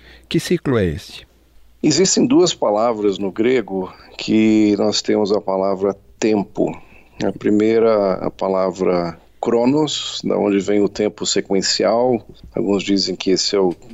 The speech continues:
Speaker 2: tempo do homem, né?
Speaker 1: Uhum.
Speaker 2: Definida por dias, semanas, meses e anos. Mas existe uma segunda palavra que é o kairos,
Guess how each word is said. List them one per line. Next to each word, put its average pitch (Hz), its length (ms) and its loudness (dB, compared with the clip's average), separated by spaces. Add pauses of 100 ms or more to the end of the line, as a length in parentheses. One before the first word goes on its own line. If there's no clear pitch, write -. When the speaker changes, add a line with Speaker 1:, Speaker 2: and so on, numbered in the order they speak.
Speaker 2:
tempo 95 300 -2
do 87 100 -2
homem, 107 400 2
né? 110 260 0
Speaker 1:
Uhum. 101 360 -2
Speaker 2:
Definida 101 480 0
por 95 220 0
dias, 107 500 2
semanas, 101 580 0
meses 95 440 0
e 98 80 2
anos. 82 500 -4 (340)
Mas 170 200 2
existe 175 260 0
uma 143 140 0
segunda 123 300 0
palavra 120 340 0
que - 80 -6
é 117 40 2
o - 40 -4
kairos, 110 880 -2